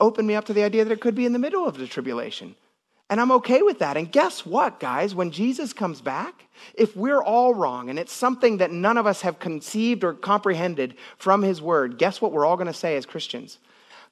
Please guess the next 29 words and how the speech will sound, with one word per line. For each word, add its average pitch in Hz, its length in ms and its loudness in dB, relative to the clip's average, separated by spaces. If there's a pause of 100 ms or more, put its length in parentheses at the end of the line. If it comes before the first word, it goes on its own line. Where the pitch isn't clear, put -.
"That's - 140 -2
how 151 180 2
it - 60 -4
worked 120 240 -4
out." 101 240 -4 (640)
Cool, 415 420 -2 (600)
right? 220 360 -2 (240)
That's 302 240 0
gonna 381 200 0
be 339 100 -4
the 320 120 0
end 381 180 4
of 349 160 4
it. 160 280 -2 (220)
We're 277 140 0
gonna 349 160 2
be 330 80 -4
going 330 200 4
to 294 80 6
heaven. 302 360 2
So 277 160 4
does 320 220 2
it 339 120 -4
matter 349 340 4
what 320 160 2
your 311 120 0
eschatology 311 720 2
is? 202 160 0 (360)
No. 339 880 2